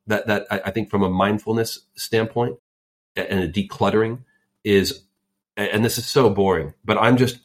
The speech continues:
absolutely relentless on a to-do list. Relentless. I just live and die by this thing.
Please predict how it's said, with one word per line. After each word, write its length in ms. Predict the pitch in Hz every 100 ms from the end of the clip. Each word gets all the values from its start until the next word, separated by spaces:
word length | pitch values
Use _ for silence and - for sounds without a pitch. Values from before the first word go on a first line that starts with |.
| _
absolutely 680 | 110 123 127 120 - 113 95
relentless 500 | 101 98 107 107 90
on 120 | 95
a 60 | 90
to-do 340 | - 85 92
list. 340 | 85 78 - _ _
Relentless. 680 | 107 107 110 127 131 98 -
I 100 | 101
just 180 | 117 101
live 420 | 110 127 139 131
and 140 | 120
die 240 | 107 110 120
by 180 | 104 90
this 180 | 87
thing. 200 | - 78